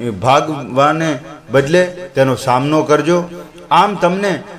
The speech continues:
દરેક વસ્તુઓને સફળતાનો ઉકેલ મળી જશે. તમારા દસ્તાવેજો અને સામાન સુરક્ષિત રાખો, નહીતર તે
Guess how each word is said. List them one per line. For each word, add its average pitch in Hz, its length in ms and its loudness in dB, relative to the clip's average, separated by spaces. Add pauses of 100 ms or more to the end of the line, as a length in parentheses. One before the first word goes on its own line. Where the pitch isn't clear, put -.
દરેક 170 320 4
વસ્તુઓને 175 480 -2
સફળતાનો 170 600 0
ઉકેલ 156 320 0
મળી 196 180 4
જશે. 139 340 0
તમારા 135 640 0
દસ્તાવેજો 147 680 2 (260)
અને 180 200 2
સામાન 180 600 0 (680)
સુરક્ષિત 175 440 2
રાખો, 123 480 0 (500)
નહીતર 135 460 2 (540)
તે 214 420 2